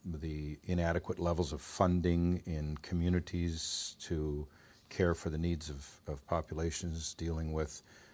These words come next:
youth and their need for hope. Uh, so we have a variety of program structures and, uh, emphases dealing with those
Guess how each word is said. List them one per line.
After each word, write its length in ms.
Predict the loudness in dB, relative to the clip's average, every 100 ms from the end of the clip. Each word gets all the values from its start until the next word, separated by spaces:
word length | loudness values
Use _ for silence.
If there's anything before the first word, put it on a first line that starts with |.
| -6
youth 540 | 2 4 4 0 -8 -6
and 260 | -4 -4 -4
their 220 | -2 -2
need 340 | 0 -2 -2 -6
for 640 | -8 -6 -4 -2 -4 -6 -2
hope. 380 | 2 4 2 -10 -20 -10
Uh, 280 | -6 -4 -6 -8 -14 -20 -8
so 80 | 2
we 60 | 4
have 80 |
a 60 | 4
variety 360 | 6 8 8 6
of 140 | 2
program 340 | 2 4 4 0
structures 800 | 0 0 0 -2 0 0 -4 -6
and, 360 | -4 -4 -6 -6
uh, 220 | -6 -4 -2
emphases 600 | -2 -2 -6 -4 -4 -6
dealing 300 | -4 -4 -4
with 220 | -6 -4
those 420 | -2 0 0 -4